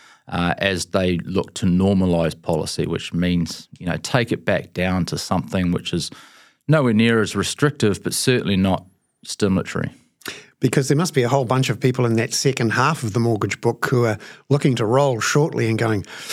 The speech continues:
Speaker 2: "Ooh, I wonder if we're gonna hold on until the rates start falling."
Speaker 1: Yeah, yeah. I mean, there are most, most mortgage holders have had their mortgage for,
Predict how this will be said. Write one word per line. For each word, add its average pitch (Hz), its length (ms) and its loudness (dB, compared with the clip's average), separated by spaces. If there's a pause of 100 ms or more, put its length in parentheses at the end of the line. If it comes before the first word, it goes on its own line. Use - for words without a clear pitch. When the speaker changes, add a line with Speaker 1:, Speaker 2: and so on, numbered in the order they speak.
(220)
Speaker 2:
"Ooh, 302 220 2
I - 60 -10
wonder - 200 0
if - 80 -2
we're 151 80 -2
gonna 135 160 -2
hold 214 380 2
on - 500 2
until 170 300 4
the 170 100 4
rates 165 240 0
start 156 300 0
falling." 175 440 -2 (520)
Speaker 1:
Yeah, 131 260 2 (340)
yeah. 120 340 2
I 117 100 4
mean, 135 180 6
there 151 300 4
are 143 260 4 (460)
most, 151 720 2
most 180 400 2
mortgage 101 560 2
holders 95 540 2
have 101 120 0
had 101 260 0
their 92 100 0
mortgage 87 380 0
for, 85 260 -4